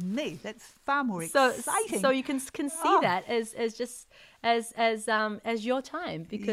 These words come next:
Speaker 1: Yes,
Speaker 2: you know, you
Speaker 1: yes,
Speaker 2: get
Speaker 1: and
Speaker 2: somebody
Speaker 1: that's how
Speaker 2: adoring
Speaker 1: it's meant
Speaker 2: you.
Speaker 1: to be. Absolutely. Um, but anyway, thank you, because I think you've just shared so much
Speaker 2: Now, if
Speaker 1: wonderful
Speaker 2: it can
Speaker 1: blessing
Speaker 2: happen
Speaker 1: with the
Speaker 2: in my
Speaker 1: young
Speaker 2: marri-,
Speaker 1: mothers.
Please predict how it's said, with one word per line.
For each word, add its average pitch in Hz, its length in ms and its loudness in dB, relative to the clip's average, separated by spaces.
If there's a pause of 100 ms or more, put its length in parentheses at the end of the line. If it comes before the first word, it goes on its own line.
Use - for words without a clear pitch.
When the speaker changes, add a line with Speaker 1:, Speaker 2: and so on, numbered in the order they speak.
Speaker 1:
Yes, 233 280 -6 (300)
Speaker 2:
you 269 180 -10
know, 403 100 0
you 480 80 0
Speaker 1:
yes, 349 80 0
Speaker 2:
get - 100 -8
Speaker 1:
and 208 80 -6
Speaker 2:
somebody 196 260 0
Speaker 1:
that's 240 100 2
how 226 60 0
Speaker 2:
adoring 220 380 0
Speaker 1:
it's - 20 2
meant 226 220 -2
Speaker 2:
you. 202 60 -4
Speaker 1:
to - 0 -
be. 214 600 -2 (140)
Absolutely. 240 960 -6 (580)
Um, 240 300 0
but 269 140 -4
anyway, 170 400 -4 (240)
thank 311 480 -4
you, 226 180 0
because 226 600 -4 (100)
I 214 100 -4
think 214 280 -8
you've 196 220 -8
just 190 420 -10
shared 196 320 -8 (320)
so 220 800 -4 (100)
much - 520 -14 (240)
Speaker 2:
Now, 247 220 8
if - 40 2 (200)
Speaker 1:
wonderful 381 60 4
Speaker 2:
it 381 60 -4
can 392 100 2
Speaker 1:
blessing 311 120 2
Speaker 2:
happen 302 140 6
Speaker 1:
with 277 100 4
the 226 60 4
Speaker 2:
in 214 80 2
my 196 160 4
Speaker 1:
young 220 100 2
Speaker 2:
marri-, 208 300 4
Speaker 1:
mothers. - 80 -2